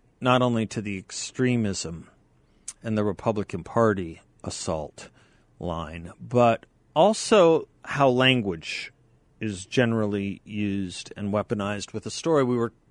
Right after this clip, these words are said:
discussing in depth a little, in depth a little, uh, the story we were discussing on Friday. And it had to do with crime. Uh, we can do this with almost any policy,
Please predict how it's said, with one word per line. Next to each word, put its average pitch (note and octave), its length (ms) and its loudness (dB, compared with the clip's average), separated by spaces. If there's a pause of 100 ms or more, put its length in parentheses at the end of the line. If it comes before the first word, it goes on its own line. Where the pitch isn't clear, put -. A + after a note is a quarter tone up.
(240)
discussing D3 540 -2
in B2 120 -4
depth B2+ 320 -2
a A2 40 -8
little, G#2+ 440 -2 (380)
in G2+ 100 -10
depth G#2 300 -6
a - 60 -16
little, G#2+ 180 -10 (160)
uh, A#2+ 80 -12
the - 120 -8
story F3+ 380 4
we B2+ 140 2
were A#2 140 0
discussing G#2 880 -2 (680)
on G#2+ 180 -4
Friday. - 420 0 (920)
And D3 600 6
it C3+ 140 -2
had D3 180 0
to A#2 60 -8
do C#3 100 0
with B2 140 -4
crime. - 600 -4 (160)
Uh, D#3 200 2
we D#3 100 -4
can F#3+ 160 0
do C4 100 2
this C4+ 200 -6
with E3 100 0
almost D3 460 4
any C3 460 2
policy, - 760 0